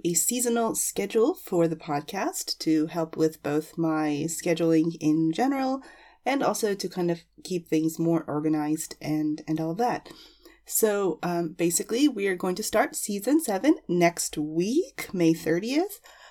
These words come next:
But in the meantime, um, of course, a lot of stuff has happened, and I've also watched a lot of stuff and read stuff as well.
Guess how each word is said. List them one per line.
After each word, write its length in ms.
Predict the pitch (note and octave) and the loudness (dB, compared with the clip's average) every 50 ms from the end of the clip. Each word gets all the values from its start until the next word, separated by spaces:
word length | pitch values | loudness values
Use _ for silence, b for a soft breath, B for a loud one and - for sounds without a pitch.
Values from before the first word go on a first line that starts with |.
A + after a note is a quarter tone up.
| B B B | B B B
But 220 | - E4 E4+ E4+ - - | 4 4 4 4 2 2
in 140 | - D4+ E4 | 4 6 8
the 100 | E4+ D#4 | 8 6
meantime, 600 | C#4 C#4 C#4+ D4 - B3 A3+ G#3+ G#3 G3+ G3 - - | 6 4 0 0 0 0 -2 -2 -2 -2 -4 -4 0
um, 320 | D#3+ E3+ E3+ E3+ F#3 - - | 2 2 2 2 0 -2 -6
of 140 | F3+ - - | -8 -4 0
course, 240 | - G#3 G#3+ A3 - | 0 2 2 0 -2
a 60 | G3+ | -2
lot 220 | F#3+ F#3+ F3 E3+ | 2 2 2 2
of 100 | E3+ E3+ | 2 0
stuff 240 | - - F3 E3+ E3+ | -2 -2 -2 -2 -2
has 280 | - - E3+ D3+ E3 - | -4 -6 -6 -4 -6 -4
happened, 480 | - - C4+ C4 C4 - C4 B3+ - - | -2 0 0 0 2 0 -2 -2 0 4
and 180 | D#4+ E4 E4+ D4 | 6 6 6 6
I've 140 | B3 A3 G3+ | 4 4 2
also 300 | F#3 F#3+ - - F#3+ D#3+ | 2 2 2 0 0 2
watched 300 | D3+ C#3 C3 - - G3+ | 2 2 2 0 -2 -4
a 40 | |
lot 220 | G3 G#3 G#3 G#3 G#3 | -2 -2 -2 -2 -4
of 80 | G#3 | -6
stuff 300 | - - - G#3+ G#3 G#3+ - | -6 -4 -2 -2 -2 -2 -4
and 200 | E3 D#3+ D#3+ D3+ | -2 -2 0 0
read 220 | D#3 D3+ D#3 D#3+ | 0 -2 -2 -2
stuff 320 | - - - C4 C4+ - - | -4 -4 -4 -6 -6 -6 -8
as 160 | F#3+ - F3 | -6 -4 -4
well. 480 | E3+ F3 E3+ E3+ G3 B3+ E4+ F#4+ - | -2 -2 -2 -2 -2 -2 -4 -6 -6